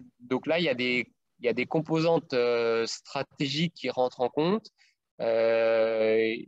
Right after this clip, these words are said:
il ne s'agit pas de faire le meilleur chrono possible, il faut être devant. Et on voit bien qu'il y a un peu une, euh,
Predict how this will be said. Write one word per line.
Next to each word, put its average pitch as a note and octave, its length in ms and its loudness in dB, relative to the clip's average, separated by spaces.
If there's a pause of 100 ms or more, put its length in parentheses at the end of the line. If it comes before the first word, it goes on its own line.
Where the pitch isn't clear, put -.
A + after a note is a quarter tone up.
(340)
il C#3+ 80 -10
ne B2+ 60 -6
s'agit C3 300 -4
pas E3 160 0
de E3 60 -10
faire C#3+ 140 -2
le C3 80 2
meilleur C3+ 300 0
chrono C3+ 300 0
possible, D3+ 400 -6
il B2+ 60 -6
faut - 160 -4
être C3+ 120 -8
devant. A#2 260 0 (840)
Et C#3+ 720 0
on B2 140 0
voit B2 200 0
bien E3 320 2
qu'il D#3 560 0
y B2 60 0
a A2+ 340 0
un B2 60 0
peu D#3 520 -2 (560)
une, A#2+ 400 -4
euh, G#2 640 0